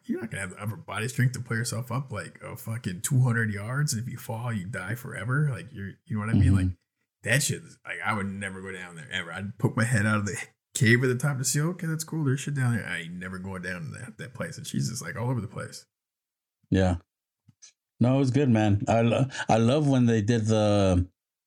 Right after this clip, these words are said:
Speaker 2: they had to shut down everything and they had to go into the steamer.
Speaker 1: That
Speaker 2: That was a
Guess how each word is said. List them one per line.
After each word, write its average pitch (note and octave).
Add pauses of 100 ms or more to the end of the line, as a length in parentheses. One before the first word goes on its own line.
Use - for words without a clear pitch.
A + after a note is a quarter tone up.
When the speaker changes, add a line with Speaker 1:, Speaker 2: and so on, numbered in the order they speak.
(640)
Speaker 2:
they A2
had A2
to G#2
shut A2+
down A#2
everything A2+
and G2+
they G2
had G#2
to G#2
go G#2
into G#2
the G2
steamer. A#2
Speaker 1:
That B2
Speaker 2:
That A2+
was G#2+
a -